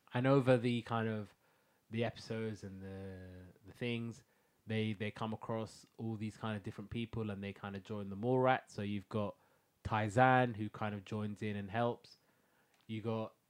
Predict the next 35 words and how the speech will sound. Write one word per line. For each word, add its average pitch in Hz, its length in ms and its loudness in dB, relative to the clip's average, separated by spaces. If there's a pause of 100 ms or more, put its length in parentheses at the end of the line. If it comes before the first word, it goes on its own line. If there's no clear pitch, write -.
(160)
Celine, 135 680 2 (500)
who 113 60 -10
kind 117 240 2
of 101 80 -4
walks 117 320 -8
in 113 180 -4
with 107 260 -2 (720)
all 127 180 0
these 113 200 -2
kind 117 200 0
of 107 100 -8
children, 127 580 4 (520)
and 107 100 -4
she 131 520 6 (100)
ends 120 200 0
up 123 160 -6
suffering 120 360 -2
from 107 220 -6
bulimia, 139 720 4 (560)
and 107 80 -8
she 123 100 -6
kind 127 240 2
of 113 120 0
overcomes 117 600 0
it 123 300 2
with 110 240 -8
the 113 80 -4
help 113 360 0
of 101 260 -6
Trudy 104 380 -4
and 90 140 -10
Ryan. 131 560 4 (1040)
Jack 160 400 6
and 123 180 -4
Dal, 143 580 8